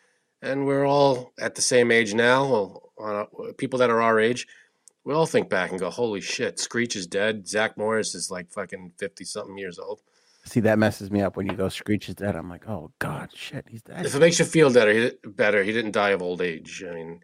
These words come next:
Speaker 2: <laughs>
Speaker 1: it's
Speaker 2: I guess
Speaker 1: just
Speaker 2: so.
Speaker 1: he, you know, it's just, yeah, we're all older, but again, we're all going through it together. We're all on the same,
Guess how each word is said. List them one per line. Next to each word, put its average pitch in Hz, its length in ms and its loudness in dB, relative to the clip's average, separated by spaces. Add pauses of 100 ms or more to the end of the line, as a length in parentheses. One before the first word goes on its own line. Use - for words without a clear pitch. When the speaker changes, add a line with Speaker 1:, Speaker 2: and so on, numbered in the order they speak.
(360)
Speaker 2:
<laughs> - 0 - (640)
Speaker 1:
it's 123 320 0
Speaker 2:
I - 20 2
guess - 20 0
Speaker 1:
just 123 200 4
Speaker 2:
so. 131 60 6
Speaker 1:
he, 131 460 6
you 127 140 -2
know, 107 220 0 (100)
it's - 420 -6
just, - 300 -4 (1600)
yeah, 160 200 4
we're 113 240 6
all 143 160 8
older, 120 460 4
but 113 260 -2
again, 117 420 0
we're 107 160 -8
all 120 120 0
going 123 280 6
through 127 120 -2
it 123 80 -4
together. 113 420 -4 (140)
We're 98 100 -6
all 110 120 -2
on 107 100 -2
the 95 60 -6
same, 117 600 -2